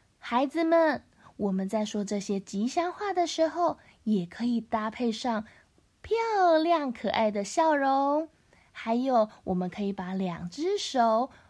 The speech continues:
放在一起，握成拳头的状况，嗯，握成拳头的姿势。然后呢，打工作揖，我们可以弯下腰，take a bow，鞠躬的感觉。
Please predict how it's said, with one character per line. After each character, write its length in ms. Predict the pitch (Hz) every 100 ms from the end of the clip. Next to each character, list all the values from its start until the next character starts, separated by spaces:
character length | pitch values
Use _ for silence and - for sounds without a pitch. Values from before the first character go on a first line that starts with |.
| _
放 260 | - 415 359
在 180 | 330 320
一 160 | 320
起， 400 | - - 262 214 - _ _
握 160 | 240 214
成 340 | - 190 190
拳 460 | - 190 165 170 240
头 200 | 254 269
的 100 | 294
状 260 | 339 311
况， 360 | 294 320 294 - _ _ _ _
嗯， 200 | - 226 - _ _ -
握 160 | 240
成 260 | 226 208 208
拳 280 | 202 190 214
头 180 | 226
的 180 | 208 214
姿 240 | 208 339 403
势。 380 | - 427 349 - _ - - -
然 220 | 320 359
后 160 | 381
呢， 360 | 349 339 320 320 - _
打 400 | - 190 175 175 -
工 340 | 240 277 302
作 280 | 294 320 330
揖， 360 | 311 339 349 349 _ - _
我 100 | -
们 200 | 214 208
可 140 | 214 254
以 300 | 285 277 233
弯 460 | 214 285 330 359
下 240 | 349 330 302
腰， 380 | 294 311 330 339 - -
take 340 | 254 254 262
a 60 | 240
bow， 800 | 220 240 254 240 233 220 208 190
鞠 220 | - 208
躬 260 | 226 359
的 100 | 359
感 260 | 302 240 233
觉。 300 | 226 269 339